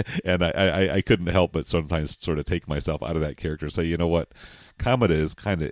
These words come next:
in over his head trying to connect with this woman." She's much more complicated and, uh, dynamic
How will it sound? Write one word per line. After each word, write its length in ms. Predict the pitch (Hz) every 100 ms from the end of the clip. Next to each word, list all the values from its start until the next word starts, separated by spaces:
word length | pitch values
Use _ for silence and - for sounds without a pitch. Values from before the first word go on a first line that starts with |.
| -
in 180 | 80 73
over 260 | 73 71
his 220 | 71 65
head 380 | 78 85 73 69
trying 340 | - 82 76 73
to 320 | 76 71 64 _
connect 320 | - 76 73 76
with 80 |
this 200 | 69 71
woman." 340 | 82 73 65 62
She's 240 | - 80
much 260 | 85 90 -
more 320 | 85 78 76 - _ - -
complicated 1040 | - 85 78 80 - 85 78 78 78 71 -
and, 440 | 80 78 73 69 - 55 - -
uh, 220 | 78 76
dynamic 800 | 71 76 73 80 82 78 76 -